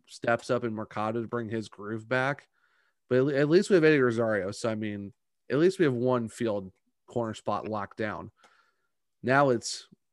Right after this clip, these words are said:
you have about three or four guys that are gonna be fighting for one other spot,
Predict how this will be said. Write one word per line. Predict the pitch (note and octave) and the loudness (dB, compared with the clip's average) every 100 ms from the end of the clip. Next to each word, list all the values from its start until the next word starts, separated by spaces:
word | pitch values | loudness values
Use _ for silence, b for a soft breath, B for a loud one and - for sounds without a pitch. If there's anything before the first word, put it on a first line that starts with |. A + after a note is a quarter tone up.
| - | 0
you | C#3+ | 2
have | B2+ | 2
about | A#2+ B2 - | 2 2 2
three | - D#3 D#3 | -4 0 2
or | C3+ | 2
four | - C#3+ B2+ | 2 2 2
guys | A#2 B2 A#2+ A2+ | 4 2 2 0
that | |
are | A2+ | -4
gonna | A2+ | -4
be | G#2+ | -4
fighting | - A#2 A2 | -2 -2 -2
for | A2+ G#2+ - | -4 -6 -6
one | G#2+ A2+ A2+ | -10 -8 -6
other | G#2 F2 | -8 -10
spot, | - G2 E2+ | -10 -12 -12